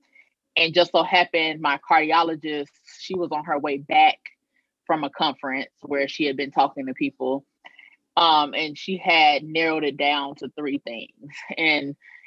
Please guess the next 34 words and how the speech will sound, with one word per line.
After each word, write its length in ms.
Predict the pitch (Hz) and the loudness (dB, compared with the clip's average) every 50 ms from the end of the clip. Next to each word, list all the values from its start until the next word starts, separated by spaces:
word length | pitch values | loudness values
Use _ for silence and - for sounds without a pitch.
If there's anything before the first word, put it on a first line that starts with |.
| - - | -2 2
it 80 | 170 | 2
w-, 220 | 165 147 135 - - _ _ _ _ | 2 2 0 -8 -12 _ _ _ _
was 160 | - 160 147 - | 0 0 0 0
one 240 | 147 156 170 175 190 | 2 2 2 2 2
thing 180 | - 208 190 170 | 2 0 2 4
I 120 | 156 143 | 4 4
don't 240 | 143 143 151 147 135 | 4 2 2 2 0
remember. 640 | 151 160 147 143 139 131 127 135 135 131 135 143 - - - - _ _ _ _ _ _ _ _ _ _ _ - | 0 -2 -2 -2 -2 0 2 2 4 4 2 0 -2 -6 -16 -20 _ _ _ _ _ _ _ _ _ _ _ -4
The 80 | 170 160 | -4 -2
second 340 | - - 175 170 180 175 175 | 0 2 2 4 4 2 2
one 140 | 175 175 170 | 2 0 0
was 120 | 170 170 _ - | -2 -4 _ -4
cancer. 680 | - 160 151 147 147 _ - 147 143 143 139 143 147 151 - - | -2 -2 -2 -2 -4 _ -2 0 0 2 0 0 -2 -6 -12 -10
And 120 | - 151 151 | -8 -6 -4
then 80 | 147 139 | -4 -4
the 120 | 135 135 - | -4 -2 0
third 220 | 156 151 156 156 | 2 2 2 2
one 400 | 127 127 147 147 147 139 139 139 | 0 -2 -2 -2 -2 -2 -4 -2
was 360 | 131 139 139 139 135 135 135 139 _ _ _ _ _ _ _ _ _ - | 0 2 2 4 4 2 0 -2 _ _ _ _ _ _ _ _ _ 2
fibrosing 520 | 175 156 - - 151 156 151 151 - 156 156 156 | 2 2 2 2 -2 -2 -2 -4 -6 -10 -8 -6
mediastinitis. 800 | 156 147 147 143 143 - - 139 139 139 135 120 104 85 85 107 - _ _ _ _ _ _ _ _ - | -6 -4 -4 -4 -4 -4 -4 -6 -4 -6 -8 -10 -8 -8 -8 -10 -10 _ _ _ _ _ _ _ _ -6
And 160 | 170 165 160 - - | -6 -6 -2 2 2
so 340 | 160 160 160 156 147 147 _ _ _ _ _ _ _ _ _ _ _ _ _ _ _ _ _ _ _ _ _ _ _ _ _ _ _ _ - | 4 6 6 4 4 2 _ _ _ _ _ _ _ _ _ _ _ _ _ _ _ _ _ _ _ _ _ _ _ _ _ _ _ _ 4
I 160 | 180 170 - | 4 4 4
understood 420 | 185 202 208 214 214 - 226 208 | 4 0 0 -2 -4 -2 -2 -2
what 120 | 196 202 - | -2 -2 -6
the 100 | 196 196 - | -8 -6 -4
first 280 | 185 170 170 175 - _ _ _ | -2 -2 -2 -2 -6 _ _ _
two 180 | - 190 180 170 | -4 -4 -4 -2
were. 500 | 151 151 151 151 151 147 147 147 143 180 - - - - - | -2 0 0 2 2 2 0 -2 -4 -8 -12 -20 -20 -10 -4
I 280 | - 156 147 - 151 160 | 0 0 2 4 2 2
asked 140 | 165 - - 202 | 0 -2 -2 0
her 100 | 185 175 | 0 0
about 460 | 170 151 156 151 151 147 139 135 | 2 2 4 4 4 4 2 -2